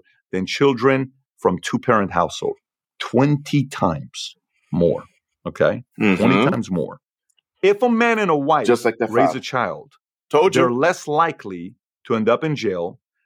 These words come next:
Speaker 1: but they have the same chances as children
Speaker 2: No, I
Speaker 1: raised
Speaker 2: know
Speaker 1: by
Speaker 2: this.
Speaker 1: just their
Speaker 2: I
Speaker 1: father.
Speaker 2: said it.
Speaker 1: Y-, y-,
Speaker 2: I
Speaker 1: you
Speaker 2: said
Speaker 1: may
Speaker 2: it.
Speaker 1: already be blown away by the stats before, so maybe come back and let me read this to you and brace for impact if you missed it. Let me read it one more time.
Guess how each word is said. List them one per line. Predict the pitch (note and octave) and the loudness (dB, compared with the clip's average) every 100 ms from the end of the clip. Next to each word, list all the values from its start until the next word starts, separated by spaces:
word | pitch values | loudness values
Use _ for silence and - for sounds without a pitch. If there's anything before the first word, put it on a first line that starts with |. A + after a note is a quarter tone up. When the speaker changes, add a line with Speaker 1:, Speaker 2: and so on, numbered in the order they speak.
| _ | _
Speaker 1:
but | B2 B2+ | -2 2
they | |
have | D3 C3+ | 2 2
the | C3+ | -2
same | - - A#3+ C4 | -2 -2 0 -2
chances | - G3 F3+ D3+ | 0 0 0 0
as | C#3 - | -2 -2
children | - - F3 G2+ G#2+ A#2 - _ - | -4 0 0 -2 -6 -6 -14 _ 0
Speaker 2:
No, | G#2+ | 4
I | A2+ | 4
Speaker 1:
raised | D3 D3+ | 4 2
Speaker 2:
know | |
Speaker 1:
by | C3 | 2
Speaker 2:
this. | G#2+ | 2
Speaker 1:
just | C3+ C#3 | -2 -2
their | C3+ | -2
Speaker 2:
I | - | 0
Speaker 1:
father. | A2 B2 | 0 0
Speaker 2:
said | - F3 E3+ | 0 0 0
it. | B2+ - | 0 -6
Speaker 1:
Y-, | G2 B2+ A#2+ | -6 -6 -6
y-, | - C3 | -10 -4
Speaker 2:
I | F3 | -2
Speaker 1:
you | |
Speaker 2:
said | A2 F3 | 2 4
Speaker 1:
may | E3 | 6
Speaker 2:
it. | D3 | 6
Speaker 1:
already | C#3 C3 A2+ | 4 2 -2
be | A2+ | -4
blown | G2 A2+ A2+ | 0 0 2
away | A#2 | 0
by | G#2+ F#2+ | 0 -2
the | E2 | -2
stats | - A2 - | 2 2 0
before, | F#2+ G2+ A2+ A#2+ _ _ _ | -2 2 2 2 _ _ _
so | - G2 - | -2 -2 0
maybe | A2 A2+ B2+ | 0 2 2
come | C#3+ A#2 | 2 2
back | F#2+ A2 - - | 2 0 -4 -6
and | G#2 | 0
let | A2 | 2
me | G#2+ | 2
read | A2 | 2
this | A2+ A#2 | 0 -2
to | - F2+ | -4 -4
you | E2+ - _ _ - | -4 -6 _ _ -8
and | F#2+ | 0
brace | G#2+ A2+ - | 2 0 0
for | A2 | 0
impact | G2 - E2 - _ _ | 0 0 -2 -4 _ _
if | F#2 | -6
you | G2 | 0
missed | F#2+ E2+ - | 0 0 -6
it. | - _ _ - | -8 _ _ -6
Let | F#2 | -4
me | G2 | 2
read | A#2 | 2
it | G#2+ | 4
one | G2 | 2
more | F2+ | -2
time. | - C#2+ | -4 -8